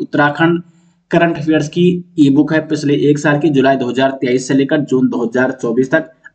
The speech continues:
अगर आपको complete ये ई ebook चाहिए जिसमें आपको उत्तराखंड का current affairs प्रमुख घटना चक्र और साथ में योजनाएं, नीतियां, अभियान, सूचकांक, स्पोर्ट्स संबंधी करंट अफेयर्स, पुरस्कार और इसमें प्रमुख चर्चित व्यक्ति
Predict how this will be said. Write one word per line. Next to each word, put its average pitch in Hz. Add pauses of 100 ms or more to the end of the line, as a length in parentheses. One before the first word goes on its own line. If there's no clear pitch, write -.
अगर 190
आपको 175
complete 175
ये 196
ई 139
ebook 139
चाहिए 123
जिसमें 139
आपको 147
उत्तराखंड 139
का 151 (760)
current 311
affairs 165
प्रमुख 147
घटना 147 (160)
चक्र 190
और 139
साथ 135 (100)
में 151 (280)
योजनाएं, 143
नीतियां, 139 (140)
अभियान, 131
सूचकांक, 139 (400)
स्पोर्ट्स 151
संबंधी 143
करंट 135
अफेयर्स, 139
पुरस्कार 135 (340)
और 151
इसमें 160 (220)
प्रमुख 151
चर्चित 147
व्यक्ति 147